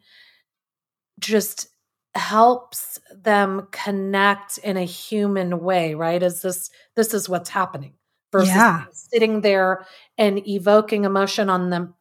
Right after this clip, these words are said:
Speaker 1: you know, by themselves. They've
Speaker 2: Right.
Speaker 1: kinda got you there supporting that feeling to arise and awaken and
Speaker 2: Yeah. And I mean, you know, one thing I tell my clients all the time, especially when they first begin, is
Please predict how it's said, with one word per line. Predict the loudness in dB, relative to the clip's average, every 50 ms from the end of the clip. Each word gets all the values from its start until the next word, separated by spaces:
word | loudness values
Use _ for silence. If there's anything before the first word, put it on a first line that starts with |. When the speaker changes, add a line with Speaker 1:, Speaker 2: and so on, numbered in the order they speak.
| -20 -20 -20 _ _
Speaker 1:
you | -6 -4 -2
know, | 0 2
by | 2 0 0
themselves. | 0 -2 -6 -2 2 4 6 6 6 4 2 -2 -6 -10 -12 -14 _ _ _ _ _ _ 0
They've | 2 2 2
Speaker 2:
Right. | 2 2
Speaker 1:
kinda | 2 2 2 0 0
got | 0 -2 -2 -2
you | -4 0
there | 2 4 4 4 4
supporting | 2 -2 -4 -4 -4 -4 -6 -12 -12 -4 2 4 4 6 6 4 0 -2 -6 -8 -10 _ _ _ _ _ _ _ _ _ _ _ _ _ _ _
that | 2 2 2 2 -2 -6
feeling | -14 -10 -6 -2 0 0 0 0 -2 -4 -6 -6
to | -8 -6 -2 -2 0 0 0 -2 -4 -8 -12 _ _ _ _ _ _ _ _ _ _ -2
arise | 0 2 4 4 4 4 2 0 -2 -2 -4 -6
and | -6 -6
awaken | -4 -4 -6 -6 -6 -8 -10 -8 -8 -8
and | -8 -8 -10 -12 -14 -18 _ _ _ _ _ _ _ _ _ _ _ _ _ _ _ _ _ -4 0
Speaker 2:
Yeah. | 2 2 4 4 4 4 2 2 -2 -8 -16 -20 -20 -20 -14 -6 0
And | 2 2
I | 4 4
mean, | 4 4 4 4 2 0 -4 _ -6
you | -2 0 0
know, | 2 4 4 2 2 0 -6 _ _ -20 -20 -20 _ -8 -2
one | 0 2 2
thing | 4 4 4 4
I | 2 2
tell | 2 2 2 2
my | 2 0
clients | 0 0 0 2 2 0 -2 -2 -4
all | -4
the | -4 -4
time, | -6 -4 -2 0 0 0 0 0 0 -2 -4 -6
especially | -6 -4 -2 -2 -2 -2 -2 -2
when | -2 -2 -2
they | -4 -4
first | -4 -4 -4 -4 -4 -4 -6
begin, | -6 -4 -2 -2 0 0 0
is | 0 -2 -2 -4 -6